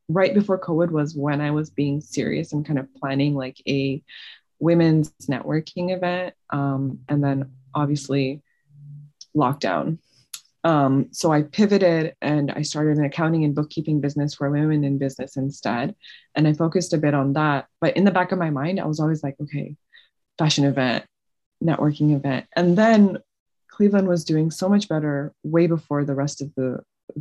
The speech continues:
the States. And I was like, "You know what?" Like, to myself, I'm like, "Eamon, if we're gonna do this, let's just go big because I've already done it. I just need to recreate it here."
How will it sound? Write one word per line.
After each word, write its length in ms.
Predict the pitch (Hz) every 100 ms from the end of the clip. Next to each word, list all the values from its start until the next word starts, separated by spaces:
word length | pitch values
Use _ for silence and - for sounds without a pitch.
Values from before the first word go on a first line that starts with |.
| -
the 260 | 143 135 139
States. 540 | - 156 156 151 -
And 160 | - 143
I 40 |
was 180 | 147 151
like, 180 | 147 143 _ _ _ _ _ _ _ -
"You 100 | 165
know 160 | 160
what?" 380 | 135 135 170 - -
Like, 180 | 143 -
to 120 | 165
myself, 340 | 151 147 143
I'm 140 | 147 143
like, 200 | 139 -
"Eamon, 300 | 139 139 123 120
if 160 | 147 151
we're 100 | 151
gonna 220 | 170 190
do 200 | 151 139
this, 440 | 151 185 196 - _ _ _ _ _ _ -
let's 240 | 156 165 -
just 280 | 180 147
go 160 | 160 151
big 440 | 143 147 - - _ _ -
because 420 | 160 165 147 -
I've 220 | 160 160 165
already 380 | 147 160 175
done 260 | 147 147 147
it. 160 | 113 -
I 80 | 156
just 320 | 147 165 -
need 480 | 156 147 147 151 147 _ _ _ _ _ _ _ -
to 120 | 170
recreate 640 | 151 156 - 143 127 131
it 120 | - -
here." 420 | - - - -